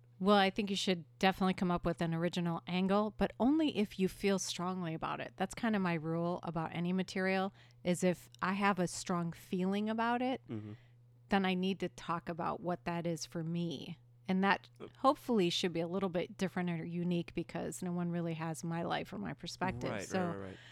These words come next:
Speaker 1: so I, I, t-, I try to stay away from things that everybody's writing about or the hot topic because I think it'll go away and then that bit won't be relevant in
Speaker 2: Right.
Speaker 1: six
Speaker 2: No,
Speaker 1: months.
Speaker 2: you're absolutely right.
Speaker 1: But, th-,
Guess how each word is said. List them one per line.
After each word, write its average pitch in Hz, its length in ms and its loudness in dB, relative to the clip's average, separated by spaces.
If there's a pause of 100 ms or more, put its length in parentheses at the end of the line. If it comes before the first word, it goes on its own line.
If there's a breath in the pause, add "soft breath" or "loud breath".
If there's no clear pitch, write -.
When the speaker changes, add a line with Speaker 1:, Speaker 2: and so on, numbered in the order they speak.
(200 loud breath)
Speaker 1:
so 226 220 8
I, 220 120 6 (440)
I, 220 140 8
t-, - 320 -8
I 220 180 6
try 262 300 0
to 190 140 0
stay - 320 -4
away 175 320 0
from 226 360 -4
things 233 380 -2
that 214 100 -2
everybody's 202 560 -2
writing 202 300 0
about 202 260 0
or 170 120 -2
the 165 100 -6
hot 175 260 -4
topic 196 540 -4
because 165 560 -2
I - 80 -4
think 170 220 -4
it'll 160 160 -2
go 170 100 -4
away 160 540 -4
and 190 100 -2
then 185 120 2
that 160 180 -4
bit 160 180 -2
won't 160 220 -4
be 180 100 -6
relevant 160 600 -6
in 156 180 -8
Speaker 2:
Right. 92 280 -2
Speaker 1:
six 107 320 -4
Speaker 2:
No, 104 40 0
Speaker 1:
months. 156 380 -2
Speaker 2:
you're 92 200 -8
absolutely 90 440 -12
right. 92 200 -10 (840)
Speaker 1:
But, 214 300 6 (520)
th-, - 120 -6